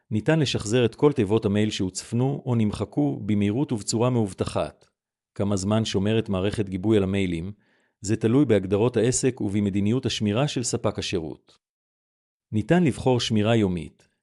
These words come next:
שבועית או לפי דרישות רגולציה, למשל שמירה של שבע שנים לצורכי תיעוד משפטי או חשבונאי. האם אפשר לשחזר רק מייל מסוים מתוך כל החשבון?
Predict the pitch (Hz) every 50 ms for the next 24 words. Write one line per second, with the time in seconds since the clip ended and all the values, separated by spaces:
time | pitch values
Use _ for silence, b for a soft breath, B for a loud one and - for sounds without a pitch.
0 | _ - - - 104 90 104 113 127 139 156 - - - 107 113 107 101 - -
1 | 156 127 123 113 - - 135 131 - 113 104 95 101 107 113 117 117 - - 95
2 | 85 82 92 95 - - 104 101 101 - - 131 135 127 - 113 107 104 113 127
3 | 123 - 107 95 - - 139 127 135 123 - 107 104 113 120 113 101 - - 104
4 | 90 - 131 120 120 - 113 123 127 120 113 98 - - - 101 - 143 151 156
5 | 147 131 - 127 - - 104 98 98 95 90 85 82 80 82 - _ _ _ _
6 | _ _ _ _ - 107 123 143 131 - - 127 113 104 95 - - - 107 98
7 | 110 117 110 104 110 107 - 110 113 117 113 107 98 - - 101 98 104 107 117
8 | 120 110 104 - 113 92 - - 104 101 95 - - 85 - 92 90 98 101 113
9 | 135 147